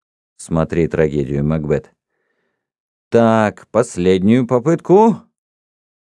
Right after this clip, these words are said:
Увы. Что-то сегодня не того. Ну ладно, Дора, не волнуйся. Получишь ты свои два фунта. У нас оплата не сдельная, почасовая.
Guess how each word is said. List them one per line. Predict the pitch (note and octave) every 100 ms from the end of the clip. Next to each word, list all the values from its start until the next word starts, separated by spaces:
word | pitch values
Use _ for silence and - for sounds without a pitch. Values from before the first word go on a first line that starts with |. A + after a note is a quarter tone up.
| _ _ _
Увы. | D#2 F#2+ A2+ C2+ C2+ C2 - _ _ _ _ _ _ _ _ _ _ _ _ _ _
Что-то | - - - - C3+ A#2
сегодня | - - A#2 A#2 A#2 A2+ A2+
не | A2 G#2+
того. | A2+ G#2 F2+ E2+ C#2+ _ _ _ _ -
Ну | E2 G2 A#2
ладно, | C3 A#2 F2 D#2+ C2+ _ C#2+
Дора, | D2 E2 E2
не | F2+
волнуйся. | F#2+ G2 F#2 E2 D2 D2 B1 _ _ _ _
Получишь | F#2 G#2+ C3+ C3+ - F#2+ -
ты | G2
свои | F2 E2+ F2 E2+
два | D#2 E2
фунта. | - D#2+ D2 C#2 C#2 - _ _ _ _
У | -
нас | A2 A#2+ A2+
оплата | F#2+ G#2+ A2+ G2+
не | G2 G#2+ G#2
сдельная, | F#2+ F#2+ F2 D2 C#2 C2+
почасовая. | - D#2 F2 - F2 D#2+ C2+ -